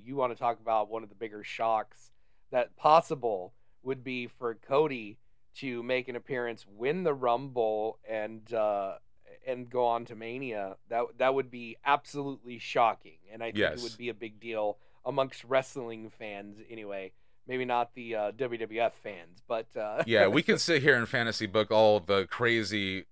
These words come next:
Speaker 2: illogical, uh, surprises that I want to happen, but I don't think will happen. But I think a more logical surprise that I think is going to happen is one, uh, Goldberg. I think we'll see a Goldberg return tonight.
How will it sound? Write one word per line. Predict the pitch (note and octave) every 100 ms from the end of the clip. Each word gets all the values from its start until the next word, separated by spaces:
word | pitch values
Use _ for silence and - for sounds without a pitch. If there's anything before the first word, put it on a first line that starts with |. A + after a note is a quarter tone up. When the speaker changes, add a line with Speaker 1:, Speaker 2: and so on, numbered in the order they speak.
| -
Speaker 2:
illogical, | B2+ A2+ A2 G#2 G#2 G#2+ F#2+ F#2+ -
uh, | G2+ F#2 F2+
surprises | - G2+ G#2 F#2 F2+ F2+ F2
that | F#2 F2+ - -
I | A2+
want | G#2 G2 A#2 B2+
to | B2+
happen, | A#2+ A2+ A#2
but | G#2+
I |
don't | G#2+ G2+
think | A2+ F#2
will | F#2+ G#2+
happen. | G2+ G2+ G2+ G2
But | G2+ F#2+ - - - -
I | F#3
think | G#3+
a | E3+
more | E3+ E3
logical | C#3 D3 D#3+ D#3 C3
surprise | B2+ G#2+ A2+ G2+ G2 G2 F#2
that | -
I | A2
think | A2 B2+ A2
is | G#2
going | B2+ C3+
to | B2
happen | A2 G#2 A2 G2+
is | A2 A2 G2
one, | A#2 B2+ B2+ B2 A#2+
uh, | A#2 A2+ G#2 G2
Goldberg. | F#2+ A2 F3 A2+ F2+ F#2 A2+ - - - -
I | A2+
think | - C3
we'll | A#2
see | A2 A#2+
a | G#2
Goldberg | F#2+ G#2 F#2+ G2 F#2+
return | F#2+ - G#2 G2
tonight. | G2+ G#2 G2 A2+